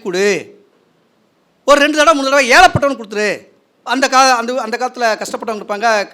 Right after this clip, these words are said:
கீரை விட ஆக முடியாது, அவங்க காட்டுல போய் எப்படி கேட்கணும்பாங்க, அவங்களுக்கு கொடுத்துரு அப்படிம்பாங்க. இப்ப அது விலை பொருளா சந்தைக்கு வந்துருச்சு, அது வேற விஷயம்,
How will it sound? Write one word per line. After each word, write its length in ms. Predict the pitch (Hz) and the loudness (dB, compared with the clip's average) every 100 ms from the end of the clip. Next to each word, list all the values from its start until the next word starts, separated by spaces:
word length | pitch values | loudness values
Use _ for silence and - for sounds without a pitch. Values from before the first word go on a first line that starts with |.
| _ | _
கீரை 160 | 277 247 | -8 -2
விட 100 | 226 | 0
ஆக 100 | 214 | 0
முடியாது, 280 | 196 202 262 262 - - | 0 2 2 0 -6 -4
அவங்க 200 | 208 277 | -2 0
காட்டுல 200 | 285 269 | 0 0
போய் 100 | 247 | -2
எப்படி 140 | 226 233 | -2 -2
கேட்கணும்பாங்க, 400 | 214 208 190 175 | -4 -4 -6 -4
அவங்களுக்கு 220 | 208 208 | -6 -6
கொடுத்துரு 220 | 208 214 | -8 -6
அப்படிம்பாங்க. 340 | 185 175 160 143 202 | -6 -6 -6 -8 -10
இப்ப 240 | - 285 - - _ | -4 -2 -2 -12 _
அது 120 | - 214 | -10 -4
விலை 160 | 247 285 | -2 -2
பொருளா 240 | 262 262 | 0 2
சந்தைக்கு 340 | 254 233 262 247 | 0 -4 -6 -8
வந்துருச்சு, 220 | 233 226 | -6 -4
அது 140 | 190 | 0
வேற 140 | 285 302 | 4 4
விஷயம், 300 | 277 254 | 2 -2